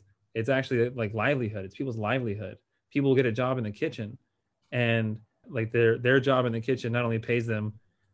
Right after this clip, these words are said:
I say not only, it only pays them, like, thirty to forty dollars a month.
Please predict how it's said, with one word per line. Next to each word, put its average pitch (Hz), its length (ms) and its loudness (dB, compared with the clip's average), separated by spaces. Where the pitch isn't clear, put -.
I 120 60 -10
say 127 180 2
not 110 180 2
only, 104 300 -2
it 120 180 -2
only 143 320 2
pays 113 340 0
them, 104 320 -4
like, 117 300 -2
thirty 120 340 4
to 104 120 -2
forty 113 280 -2
dollars 101 300 -2
a 101 40 -10
month. 101 280 -6